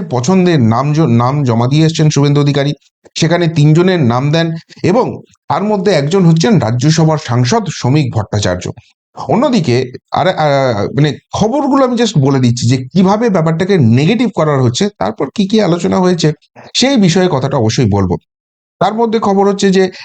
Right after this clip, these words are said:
নিজের ঘনিষ্ঠ কাউকে বসাতে চেষ্টা করছেন রাজ্যের বিরোধী দলনেতা শুভেন্দু অধিকারী বলে সূত্রের খবর। সুকান্ত মজুমদার থাকাতে নানা অসুবিধা হচ্ছিল, এটাও নাকি সূত্রের খবর।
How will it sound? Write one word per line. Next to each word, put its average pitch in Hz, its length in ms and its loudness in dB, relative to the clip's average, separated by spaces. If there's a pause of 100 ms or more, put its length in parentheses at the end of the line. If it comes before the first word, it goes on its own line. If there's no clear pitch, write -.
(100)
নিজের 170 400 0
ঘনিষ্ঠ 196 460 -2
কাউকে 214 340 0
বসাতে 170 400 -2
চেষ্টা 156 320 0
করছেন 156 380 2
রাজ্যের 127 360 0
বিরোধী 120 360 2
দলনেতা 127 440 0
শুভেন্দু 123 380 0
অধিকারী 135 280 0
বলে 165 220 2
সূত্রের 220 500 0
খবর। 98 280 -4 (460)
সুকান্ত 202 320 0
মজুমদার 202 540 0 (100)
থাকাতে 165 440 -2 (240)
নানা 190 320 2
অসুবিধা 165 480 0
হচ্ছিল, 117 400 -2 (140)
এটাও 208 220 0
নাকি 175 200 -2
সূত্রের 127 440 0
খবর। - 240 -4